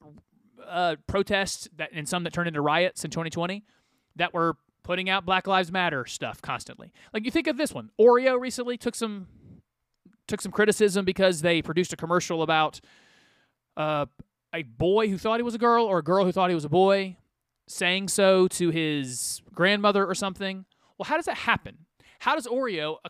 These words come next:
company that's supposed to sell cookies, do an entire piece of propaganda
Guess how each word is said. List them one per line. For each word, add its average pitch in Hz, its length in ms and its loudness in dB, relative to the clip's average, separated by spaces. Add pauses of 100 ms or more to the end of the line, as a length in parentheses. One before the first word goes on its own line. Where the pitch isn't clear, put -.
company 240 340 -6
that's 180 120 -12
supposed 220 200 -8
to - 40 -14
sell 151 180 -10
cookies, 127 640 -8 (240)
do 196 200 -4
an 190 60 -6
entire 196 800 -6 (480)
piece 214 200 -6
of 185 100 -14
propaganda 160 1080 -4